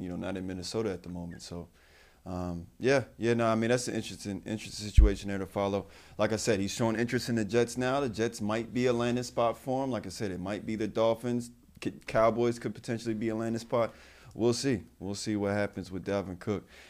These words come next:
Now, this is an interesting topic, uh, D-Jack, and I really wanted to get your thoughts on this, being a former player. The N F L wishes to emphasize sport, the sports gambling policy to its players, right? And, you know, a-,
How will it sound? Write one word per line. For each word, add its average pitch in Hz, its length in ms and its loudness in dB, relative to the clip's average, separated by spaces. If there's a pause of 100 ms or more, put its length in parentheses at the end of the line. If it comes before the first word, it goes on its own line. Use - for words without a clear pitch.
(140)
Now, 127 240 6
this 180 180 2
is 175 80 -2
an 165 100 0
interesting 139 340 -2
topic, 117 540 0
uh, 101 300 0
D-Jack, 104 360 0
and 107 100 -4
I - 20 0
really 127 160 4
wanted 123 200 2
to 98 40 -2
get 110 220 0
your 113 100 -2
thoughts 110 300 0
on 98 120 -2
this, 110 200 0
being 107 260 0
a 92 60 -2
former 104 380 0
player. 101 420 0 (400)
The 110 100 0
N 160 120 6
F 175 180 2
L 147 400 10
wishes 131 380 0
to - 220 -2
emphasize 113 800 2
sport, - 520 -2
the 110 120 -2
sports 131 380 2
gambling 104 460 -6 (300)
policy 123 500 4
to - 180 -2
its 95 200 -4
players, - 560 -4 (240)
right? 113 280 4 (440)
And, 117 400 4 (120)
you 127 120 4
know, 123 140 6
a-, - 200 -2